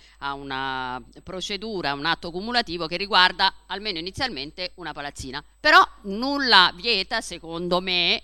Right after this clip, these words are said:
poi ovviamente ripeto, questo è il mio parere, nulla vieta che si possano fare degli atti cumulativi anche per, eh, palazzine diverse. Tanto il notaio deve iscrivere quello che è la situazione, ma non,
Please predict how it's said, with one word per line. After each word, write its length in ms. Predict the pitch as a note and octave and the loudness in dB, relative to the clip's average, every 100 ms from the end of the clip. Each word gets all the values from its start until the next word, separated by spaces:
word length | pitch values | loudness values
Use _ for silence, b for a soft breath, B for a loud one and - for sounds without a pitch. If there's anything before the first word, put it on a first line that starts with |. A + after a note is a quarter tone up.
| - | -4
poi 220 | C#3 C#3+ | -2 -2
ovviamente 500 | B2+ C3+ C#3 C3 C3 | -4 -6 -6 -6 -8
ripeto, 440 | C3 C#3 C#3 B2+ | -8 -6 -6 -6
questo 220 | C#3 C#3+ | -6 -4
è 40 | C3+ | -6
il 80 | D3 | -6
mio 100 | F#3 | -4
parere, 400 | C4+ D3 D#3+ - B B | -2 -2 -4 -6 B B
nulla 280 | A#3 C4+ B3 | -6 0 2
vieta 300 | C4+ F3+ - | 2 -2 -4
che 100 | C#3 | -8
si 140 | C3+ - | -10 -14
possano 320 | D3+ F#3+ A3 | -18 -14 -8
fare 260 | D#3 C3 | -4 -4
degli 180 | B2+ C3+ | -6 -4
atti 220 | D#3 - | -4 -2
cumulativi 580 | D3+ E3 A3 C#4+ D#3 E3+ B B | -6 -4 -4 -2 -2 -4 B B
anche 320 | - F#3+ - D4 | 2 2 2 -4
per, 340 | D#3 D#3 G3+ | -4 -6 -4
eh, 460 | B3+ A3+ C3+ B2+ B2+ | -2 -2 -2 -4 -6
palazzine 540 | C3+ D3 - C3+ G#3+ | -4 -4 -4 -6 -6
diverse. 480 | G#2+ D3 C3 - A2 | -4 -4 -4 -6 -8
Tanto 280 | F#3 F#3+ C3+ | -6 -6 -8
il 40 | |
notaio 380 | D#3 F#3 F3+ C#3+ | -12 -2 -2 -2
deve 180 | C3+ C3 | -10 -12
iscrivere 640 | E3 - B3+ G3 C#3+ C#3 | -10 -10 -6 -6 -6 -10
quello 240 | F#3+ D#3+ | -10 -10
che 160 | D3+ D3+ | -6 -6
è 20 | |
la 120 | D3+ | -6
situazione, 600 | D3+ A#3+ F#4+ - C#3+ D3+ | -8 -10 -12 -10 -10 -10
ma 140 | A#2+ A#2+ | -12 -14
non, 200 | B2 | -16